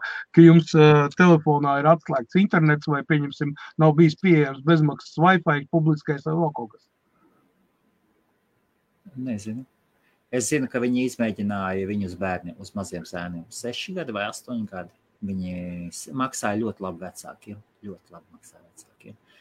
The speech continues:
Speaker 2: Tas viņiem pleķis, par kuru viņi īpaši, toties viņi kolosāli labi samaksāja nabadzīgākiem.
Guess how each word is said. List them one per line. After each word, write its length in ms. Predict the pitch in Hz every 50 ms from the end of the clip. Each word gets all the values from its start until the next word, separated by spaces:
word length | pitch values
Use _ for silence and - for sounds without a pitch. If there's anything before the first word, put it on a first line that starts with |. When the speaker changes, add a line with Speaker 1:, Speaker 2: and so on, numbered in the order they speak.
| _ _ _
Speaker 2:
Tas 160 | 120 117 - -
viņiem 240 | 120 113 110 101 -
pleķis, 380 | - 110 123 135 - - - -
par 160 | _ 226 220
kuru 220 | - - 139 113
viņi 220 | 92 87 92 92 101
īpaši, 320 | - 98 90 - - 90 87 85 82 85 87 87 90 87 87 -
toties 380 | - - 117 113 110 101 - -
viņi 160 | 104 101 98 -
kolosāli 680 | _ - - 139 123 98 - - - 90 82 78 76 -
labi 180 | 87 85 82
samaksāja 640 | - - 95 87 82 80 - - - 76 78 87 - _ _ _ _ _ _ _ _ -
nabadzīgākiem. 680 | 120 104 - 92 - 104 92 90 80 - - - -